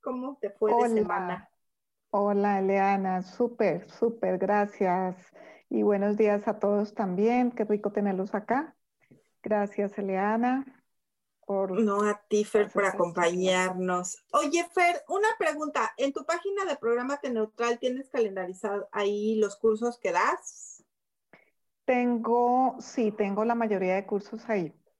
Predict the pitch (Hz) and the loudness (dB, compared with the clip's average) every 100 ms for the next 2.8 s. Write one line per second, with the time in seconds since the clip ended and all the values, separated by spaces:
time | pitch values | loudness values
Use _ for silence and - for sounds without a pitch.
0 | _ 214 214 208 202 208 214 220 226 233 | _ -2 0 0 0 2 2 0 -2 -4
1 | 233 226 226 220 - - 220 208 208 214 | -4 0 0 -2 -6 -2 0 2 0 0
2 | 220 220 220 220 226 240 339 | 0 0 0 2 2 2 -2